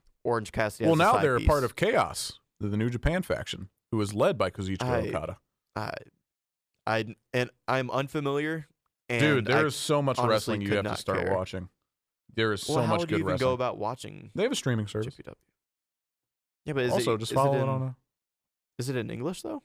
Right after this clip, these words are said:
Speaker 2: Yeah, they have English commentary.
Speaker 1: Oh, all right.
Speaker 2: Uh, Kevin Kelly does it. So.
Speaker 1: I mean, I might give it a look,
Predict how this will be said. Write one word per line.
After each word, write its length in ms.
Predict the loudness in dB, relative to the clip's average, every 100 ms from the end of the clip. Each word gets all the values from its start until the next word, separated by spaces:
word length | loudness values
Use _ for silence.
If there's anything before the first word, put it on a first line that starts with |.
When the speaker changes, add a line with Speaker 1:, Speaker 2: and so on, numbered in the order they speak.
| -2
Speaker 2:
Yeah, 140 | -2 0
they 80 | 0
have 120 | 2
English 200 | 0 0
commentary. 380 | -2 -2 -2 -4 -6
Speaker 1:
Oh, 60 |
all 360 | -14 _ -18 -16
right. 100 | -16 _ _ -2
Speaker 2:
Uh, 160 | 0
Kevin 240 | 2 0 0
Kelly 260 | -2 -4
does 160 | -4 -8
it. 80 | -12 _ _ _ _ _
So. 220 | -4 -4 -4 _ _ _ -6
Speaker 1:
I 40 |
mean, 140 | -2 -2
I 60 |
might 220 | 0 -2 -2
give 140 | -4
it 60 | -6
a 60 |
look, 180 | -10 -10